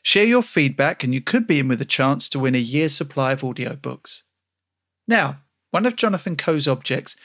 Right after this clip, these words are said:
was a copy of the Today newspaper, which led to a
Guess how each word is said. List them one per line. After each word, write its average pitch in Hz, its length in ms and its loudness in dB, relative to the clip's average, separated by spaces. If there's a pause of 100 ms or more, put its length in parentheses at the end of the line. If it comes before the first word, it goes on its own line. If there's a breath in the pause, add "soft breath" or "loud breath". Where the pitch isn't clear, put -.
(220 soft breath)
was 143 80 -6
a 147 60 -2
copy 147 360 -2
of 143 100 -6
the 170 80 -4
Today 202 520 0
newspaper, 143 680 -4 (260 soft breath)
which - 220 -6
led 175 160 -2
to 175 100 0
a - 20 -2